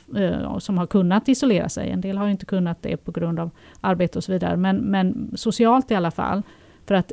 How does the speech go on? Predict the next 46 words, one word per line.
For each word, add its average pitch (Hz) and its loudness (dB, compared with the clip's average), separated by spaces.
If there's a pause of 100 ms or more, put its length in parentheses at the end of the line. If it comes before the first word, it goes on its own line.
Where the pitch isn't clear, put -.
inte 202 4 (100)
riskera 180 -4
att - -6
bli 160 -2
sjuk - 0
och 170 -4
missa 190 2
ett - -4
tillfälle 170 -4
som 175 -8
man 170 -4
kanske - -8
har 160 -8
för, - -8
för 180 -4
en 165 -6
behandling - -6
då. - -8 (340)
Så 233 -2
att, 226 -4
så 233 -2
det 269 6
ser 233 4
vi 190 2
att 185 0
det 190 0
har 180 2
påverkat. 180 -2
Och 247 0
sen 190 2
ser 208 -2
vi 196 -2
också 185 -4
stor 233 0
påverkan 190 -2
på 180 -2
att - -4 (140)
partnern 254 2
inte 214 2
har 180 -2
fått, - -6 (180)
man 214 2
har 214 4
ju 208 2
begränsat 226 4
då 180 2